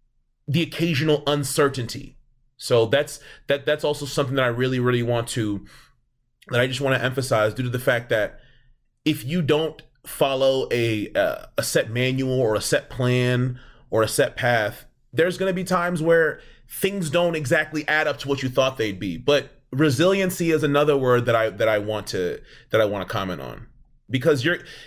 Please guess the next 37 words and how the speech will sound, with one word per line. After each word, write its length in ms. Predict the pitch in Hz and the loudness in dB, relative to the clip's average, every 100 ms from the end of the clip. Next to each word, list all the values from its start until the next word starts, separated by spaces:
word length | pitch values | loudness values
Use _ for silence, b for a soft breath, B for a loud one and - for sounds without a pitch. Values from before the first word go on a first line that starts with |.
| B _ | B _
you're 220 | 107 160 | -2 -2
going 300 | 160 170 175 | 2 0 0
to 120 | 170 151 | -2 -2
have 420 | 120 170 180 - | 0 0 -2 -6
to 60 | 120 | -8
pick 220 | 123 - | -6 -6
yourself 320 | - - - | -6 -4 -4
back 240 | - - | -6 -6
up. 220 | - - - - - _ | -6 -8 -12 -20 -20 _
You're 140 | 123 | -4
going 240 | 143 165 165 | 0 2 2
to 140 | 165 | 0
have 380 | 139 139 160 175 | 0 0 0 -2
to 120 | - 123 | -4 -4
put 300 | 123 151 139 | -4 -4 -2
your 80 | |
nose 240 | 127 120 117 | 0 0 2
back 220 | 113 107 | 2 0
to 80 | 92 | -4
the 80 | 92 | -8
grindstone 540 | 95 90 87 - 98 | -6 -6 -8 -12 -10
because, 300 | 110 156 151 B B B - | -2 0 0 B B B -6
quite 220 | 185 175 | -4 -2
frankly, 280 | 185 185 170 | -2 -2 -2
when 80 | 170 | 0
you 60 | |
get 80 | 175 | 0
up 60 | 175 | 0
to 80 | 165 | 0
that 160 | 131 | 2
level, 540 | 131 185 156 151 - - _ _ _ _ _ - | 2 2 4 2 0 -16 _ _ _ _ _ -4
no 260 | 139 151 | 2 2
one 260 | 180 180 175 | 4 2 2
is 240 | - 151 | 0 -2
going 280 | 123 143 147 | 2 2 2
to, 420 | - 147 131 117 - b b b b _ _ _ _ _ _ _ _ | 0 2 2 0 -4 b b b b _ _ _ _ _ _ _ _
uh, 100 | 147 | -2